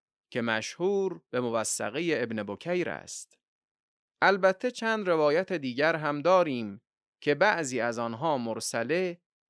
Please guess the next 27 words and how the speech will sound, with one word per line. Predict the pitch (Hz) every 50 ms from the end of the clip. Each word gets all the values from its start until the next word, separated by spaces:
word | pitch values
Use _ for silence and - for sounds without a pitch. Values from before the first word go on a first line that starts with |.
| _ _
و | - 117 110
بعضی | 110 131 165 180 139 165 156 165 170 165
مرفوعند | 151 123 107 104 - - - 95 90 - 143 175 165 127 98 80 69 64 - _ _ _ _ _ _ _ _ _ _ _
و | 147 156 165
بعضی | 185 214 - - 190 180 196 180
هم | 165 180 175 170 165
صحیحند، | - - 123 110 110 107 98 95 113 156 185 160 117 95 76 64 60 55 _ _ _ _ _ _ _ _ _ _ _ _ _ _ _ -
اما | 165 208 202 180 143 127
مانند | 127 127 120 117 120 139 185 202 190 160 131
این | 113 107 120 113 104
روایت | 107 107 104 107 101 101 104 143 175 - - -
بیان | - 110 107 107 120 135 151 147 147
ندارند | 165 196 196 170 123 98 92 90 69 60 73 71 64 - 131 _ _ _ _ _ _ _ _ _ -
و | 117 117
خصوصیات | - - 131 120 - - 123 113 - - 123 113 131 160 190 196 190 -
را | 185 175 165
مفصل | 147 120 110 - 113 110 107 - - 143 151 151 147
ذکر | 131 147 151 147 143 - - -
نکردند. | 165 208 202 - - 113 95 95 - 90 67 - 80 80 82 82 - _ _ _ _ _ _ _ _ _ _ _ _ _ _ _ _ _ _ _ _
و | - 143 156
همه | 151 170 190 196 220 254 247 220 196
علما | 175 107 147 135 131 127 127 135 151 165 165 160 151 - - 139 _
به | - 117
این | 104 120 123 120 120
موثقه | 117 113 113 110 110 - - - 110 104 139 165
عمل | 113 98 117 123 156 202 208 180
می‌کنند | 139 107 - - - 98 90 87 82 78 - - - _